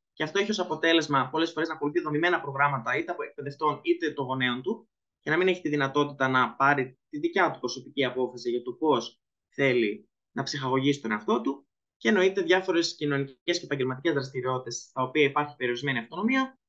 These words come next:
όπως ανέφερε και πιο πριν η Δανάη. Οπότε, όπως καταλαβαίνουμε, υπάρχει ανάγκη να δημιουργηθούν διάφορα προγράμματα εκπαιδευτικά, ώστε να ενισχυθεί η αυτόνομη και ανεξάρτητη διαβίωση των ατόμων με αναπηρία.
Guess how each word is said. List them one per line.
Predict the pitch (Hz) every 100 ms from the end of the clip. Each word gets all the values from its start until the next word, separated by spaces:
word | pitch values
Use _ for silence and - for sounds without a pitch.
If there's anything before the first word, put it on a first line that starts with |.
| _
όπως | - 190 190 - - _ _ _ _ _ _ _ _ _ -
ανέφερε | 170 185 180
και | 156
πιο | 147 165
πριν | 147 170 175 _ _
η | - 139
Δανάη. | 131 117 98 - _ _ _ _ _ _ _ _ _ _ _ _ _ _ _ _ _ _ _ -
Οπότε, | 156 254 262
όπως | 240 226
καταλαβαίνουμε, | 208 180 208 240
υπάρχει | 226 226 220 175
ανάγκη | 151 143 131
να | 131
δημιουργηθούν | 131 131 123 127 131 - 175 202 170
διάφορα | 170 202 175 139
προγράμματα | 127 123 127 120 110 117
εκπαιδευτικά, | - 113 113 - 151
ώστε | 202 -
να | 196
ενισχυθεί | 180 170 - 170 - 151 113
η | 127
αυτόνομη | 123 - 120 110 107 104 110 _
και | 127
ανεξάρτητη | 123 - 127 - 104
διαβίωση | 107 110 107
των | - 110
ατόμων | 170 190
με | 180
αναπηρία. | 156 143 123 107 -